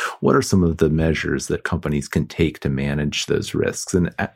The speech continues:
and insurance is, is, is absolutely one of those. So just distributing that risk is, is certainly one approach that the companies take.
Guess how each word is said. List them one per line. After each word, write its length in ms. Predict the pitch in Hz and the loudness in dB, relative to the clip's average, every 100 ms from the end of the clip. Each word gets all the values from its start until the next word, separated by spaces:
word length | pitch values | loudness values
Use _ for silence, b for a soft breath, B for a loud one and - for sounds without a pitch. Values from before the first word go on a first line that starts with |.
| - - | -16 2
and 100 | 104 | 4
insurance 560 | 92 85 113 98 78 78 | 4 4 2 2 2 -2
is, 300 | 76 - - | -4 -8 -8
is, 240 | - - - | -8 -8 -8
is 140 | 101 | -2
absolutely 480 | 80 78 - - - | 0 0 -2 -2 -2
one 240 | - 67 67 | -2 -4 -4
of 100 | - | -4
those. 300 | - - - | -4 -4 -2
So 100 | 76 | 0
just 280 | 95 - | 0 -2
distributing 760 | - - - 87 80 82 76 69 | -4 -4 0 2 4 4 2 0
that 240 | 65 - | -2 -2
risk 460 | 71 58 - - - B B B B | -2 -2 -4 -10 -12 B B B B
is, 240 | 85 76 - | -2 -2 -2
is 300 | - 73 - | -4 -2 -2
certainly 360 | 87 76 78 71 | -2 -2 -2 -4
one 540 | 73 78 76 69 69 | -2 0 0 0 0
approach 560 | 80 - 76 67 - - | -4 -2 0 0 -2 -2
that 240 | 71 - | -2 -2
the 100 | 73 | -8
companies 480 | - 73 71 71 69 | -4 -4 -2 -6 -6
take. 320 | - 62 - | -4 -6 -6